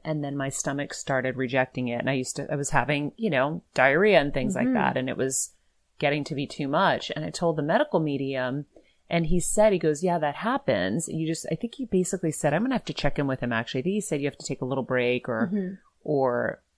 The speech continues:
Speaker 1: um, it was something to that effect. So I'm gonna find out and let everybody know, because I kind of just abandoned it at that point, thinking, "Oh, maybe this isn't good.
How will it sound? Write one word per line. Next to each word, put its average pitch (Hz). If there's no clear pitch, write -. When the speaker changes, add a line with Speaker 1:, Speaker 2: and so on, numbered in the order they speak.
Speaker 1:
um, -
it 156
was 143
something 135
to 147
that 127
effect. 107
So -
I'm 202
gonna 254
find 143
out 123
and 127
let 123
everybody 117
know, 113
because 147
I 165
kind 202
of 208
just -
abandoned 196
it 190
at 170
that 147
point, 151
thinking, 156
"Oh, 185
maybe 160
this 147
isn't 143
good. 135